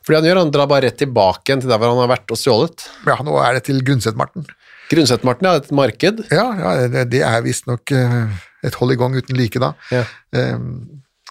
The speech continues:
Speaker 2: hvis du husker tilbake, så gamle Svartbekken ble
Speaker 1: Ja.
Speaker 2: jo tatt på Grundset-Marten.
Speaker 1: Ja, det var der, ja.
Speaker 2: Ja.
Speaker 1: Det er på Elverum,
Speaker 2: Ja,
Speaker 1: eh, der.
Speaker 2: ja. Mm.
Speaker 1: Og han, eh, ja, tenker han, jeg, jeg er kort snekker for å holde på å se, finne seg en annen lærling. Jeg
Speaker 2: Ja.
Speaker 1: legger storbyen bak meg.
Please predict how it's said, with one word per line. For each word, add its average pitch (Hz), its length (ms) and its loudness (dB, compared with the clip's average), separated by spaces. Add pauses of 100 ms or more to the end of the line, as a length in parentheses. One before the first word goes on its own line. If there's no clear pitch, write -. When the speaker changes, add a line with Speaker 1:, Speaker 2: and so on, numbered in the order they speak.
(120)
Speaker 2:
hvis 135 120 -6
du 139 100 -6
husker 131 300 -4
tilbake, 113 380 -2
så 117 380 -4
gamle 113 280 -4
Svartbekken - 720 -6
ble 139 100 2
Speaker 1:
Ja. 143 80 2
Speaker 2:
jo - 60 -10
tatt - 220 -4
på 208 80 -2
Grundset-Marten. 123 420 -2
Speaker 1:
Ja, 139 60 2
det 151 140 4
var 196 80 4
der, 170 160 2
ja. 156 180 0
Speaker 2:
Ja. 170 200 -2
Speaker 1:
Det 160 120 2
er - 40 -20
på 147 120 4
Elverum, 110 500 2
Speaker 2:
Ja, 110 180 4
Speaker 1:
eh, 110 140 0
der. 143 120 0
Speaker 2:
ja. 123 80 0 (500)
Mm. 143 240 -4 (280)
Speaker 1:
Og 160 140 4
han, 165 300 2
eh, 156 420 2
ja, 170 140 2 (180)
tenker 180 300 0
han, 202 40 0
jeg, 214 300 0
jeg 175 240 4
er 175 40 0
kort 185 280 -2
snekker 170 400 0
for 190 180 4
å 175 120 4
holde 151 100 -2
på 151 80 2
å 143 60 -2
se, 151 340 4
finne 143 160 -4
seg 139 140 0
en 135 80 4
annen 123 100 0
lærling. 160 380 2
Jeg 151 80 0
Speaker 2:
Ja. 139 100 4
Speaker 1:
legger 131 400 0
storbyen 117 500 2
bak 104 200 0
meg. 233 160 2